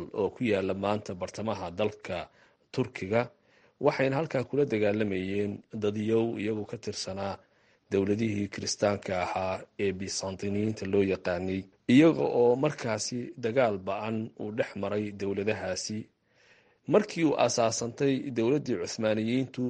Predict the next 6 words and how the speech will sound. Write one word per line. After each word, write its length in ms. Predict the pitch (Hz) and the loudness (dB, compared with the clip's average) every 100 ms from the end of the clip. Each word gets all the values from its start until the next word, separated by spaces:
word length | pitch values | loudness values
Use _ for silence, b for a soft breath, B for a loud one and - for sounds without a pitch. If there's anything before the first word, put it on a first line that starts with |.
| - | -2
way 200 | 123 123 | 2 2
faaftay 560 | 104 - 95 - - 123 - _ _ _ _ b b b b | 2 0 -2 -2 -2 -2 -2 _ _ _ _ b b b b
ilaa 200 | 131 156 | 4 6
laga 220 | 156 147 | 6 4
soo 200 | 151 135 | 4 0
gaadhayay 720 | 123 123 123 110 110 113 113 | 2 6 6 4 2 2 0